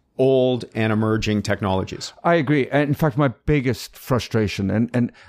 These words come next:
Speaker 2: and no matter how many times I write it, comment on it, is not that the world is going electrified. It's inevitable. Okay?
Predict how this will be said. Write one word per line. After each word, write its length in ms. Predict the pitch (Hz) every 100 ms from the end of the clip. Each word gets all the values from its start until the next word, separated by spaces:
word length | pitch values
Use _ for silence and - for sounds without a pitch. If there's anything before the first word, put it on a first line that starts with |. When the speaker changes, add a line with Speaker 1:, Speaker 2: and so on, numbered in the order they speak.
| -
Speaker 2:
and 220 | 117 127
no 80 | 123
matter 220 | 147 135
how 220 | - 160
many 200 | 175 160
times 340 | 147 151 143
I 80 | 143
write 240 | 113 104 98
it, 220 | 95 - _ _ _ _ _ _ _
comment 500 | - 143 123 113 95
on 160 | 98 90
it, 180 | 92 - _ _ - _ _
is 480 | - 131 127 110 - - _ _ _ _
not 480 | 120 123 175 175 -
that 260 | 135 127 -
the 80 | 120
world 280 | 117 131 120
is 100 | -
going 260 | 120 110
electrified. 580 | 101 104 - - 117 135 - _ 127 - -
It's 180 | 123
inevitable. 540 | 127 120 135 101 78 - _ _ 139 - -
Okay? 380 | 107 110 110